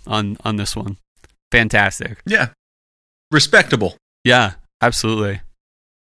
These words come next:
Speaker 2: So, uh, yeah, that's, uh, that's the Redbreast twelve-year cask strength. Uh, I don't, I, I'm sure Cole mentioned this in the history,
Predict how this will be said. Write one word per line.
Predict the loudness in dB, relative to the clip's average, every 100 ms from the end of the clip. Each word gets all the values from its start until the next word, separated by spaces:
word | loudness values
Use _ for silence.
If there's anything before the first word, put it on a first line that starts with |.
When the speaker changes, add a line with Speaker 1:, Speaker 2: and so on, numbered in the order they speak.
| _ _ _ _ _ -10
Speaker 2:
So, | 0 4 4
uh, | 6 6 4
yeah, | 6 6
that's, | 6 4 4 4
uh, | 4 6
that's | 2 2
the | 0
Redbreast | 4 4 4 2 2 2
twelve-year | 0 2 2 2 2 2
cask | 0 0 2 0
strength. | 0 0 0 -6 -18 -20 -20 -4
Uh, | 2 4 4 4
I | 4
don't, | 2 -2 -6
I, | -4 -2
I'm | 0 0
sure | 0 -2
Cole | 0 2
mentioned | 2 0 0 0
this | -2
in | -2 -2
the |
history, | -2 -2 -2 0 0 -2